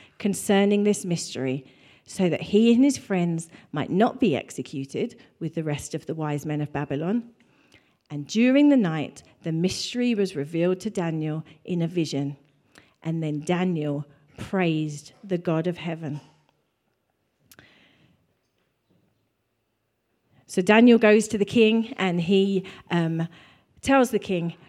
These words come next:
"No wise man, enchanter, magician, or diviner can explain to the king the mystery he has asked about. But there is a God in heaven who reveals mysteries,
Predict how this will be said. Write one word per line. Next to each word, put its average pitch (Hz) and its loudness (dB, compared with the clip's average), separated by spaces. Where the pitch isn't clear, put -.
"No 240 4
wise 208 2
man, 175 -2
enchanter, 202 2
magician, 226 2
or 214 6
diviner 202 2
can 175 -6
explain 196 0
to 190 -6
the 190 -2
king 175 -4
the 170 -4
mystery 165 -6
he 190 -2
has 180 -4
asked 165 -4
about. 151 -8
But - -4
there 185 2
is 226 6
a 233 8
God 190 2
in 196 2
heaven 151 -6
who 180 0
reveals 160 0
mysteries, 151 -6